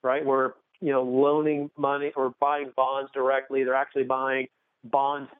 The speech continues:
funds as well, or exchange traded funds more specifically. There is some moral hazard there, but I think it's important that they do it just from the perspective of that it helps with the overall liquidity, helps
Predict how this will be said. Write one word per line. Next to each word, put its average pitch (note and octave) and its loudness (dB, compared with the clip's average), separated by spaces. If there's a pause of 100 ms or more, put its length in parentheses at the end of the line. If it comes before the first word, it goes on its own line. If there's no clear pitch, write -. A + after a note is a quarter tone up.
funds C#3 -2
as B2+ -12
well, C3 0
or B2 -2
exchange C3+ -8
traded C#3+ -2
funds C#3 -4
more C3 -4
specifically. D3+ 0 (300)
There D3 4
is F#3+ -2
some F#3 0
moral F3+ 2
hazard F3 0
there, B2 -2 (240)
but D3+ 4
I D3+ 0
think F#3 -6
it's G3+ -4
important E3 -4
that C#3+ -2
they C3+ -2
do F#3 2
it D3 -2 (320)
just E3+ -4
from E3 -6
the D#3+ -2
perspective D#3+ -2
of C#3+ 0
that C#3+ 0
it D3 -2
helps D3+ -2
with C#3+ 0
the C#3 -2
overall C#3 2
liquidity, D3+ 0
helps C#3+ -2